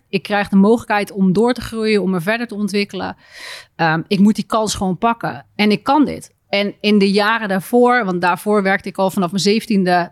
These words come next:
ben ik, eh, werkzaam binnen deze organisatie, heb ik het pak aan.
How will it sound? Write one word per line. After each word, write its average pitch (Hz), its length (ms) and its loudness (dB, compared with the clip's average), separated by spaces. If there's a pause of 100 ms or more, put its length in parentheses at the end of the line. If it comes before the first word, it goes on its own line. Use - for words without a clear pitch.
(120)
ben 180 260 -2
ik, 175 200 -4
eh, 180 320 0
werkzaam 175 760 -2 (200)
binnen 185 240 0
deze 175 260 -2
organisatie, 190 600 -4
heb 175 80 -18
ik - 60 -20
het - 140 -20
pak 226 200 -2
aan. 190 280 -2